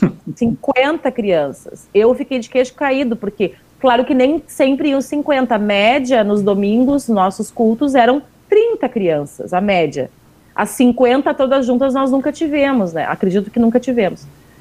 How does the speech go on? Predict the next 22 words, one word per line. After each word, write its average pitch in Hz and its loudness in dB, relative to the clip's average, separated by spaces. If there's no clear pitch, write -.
Mas 240 2
trinta 269 2
era 320 0
tranquilo, 381 2
principalmente 370 -4
início 311 -4
do 262 0
ano, 269 2
março, 247 -2
todo 269 -4
mundo 269 -2
louco 247 0
pra 247 0
ir, 233 -2
porque - -14
tinha 240 -8
passado 226 -8
as - -10
férias 226 -4
fora, 214 0
longe, 208 0
né? 190 -4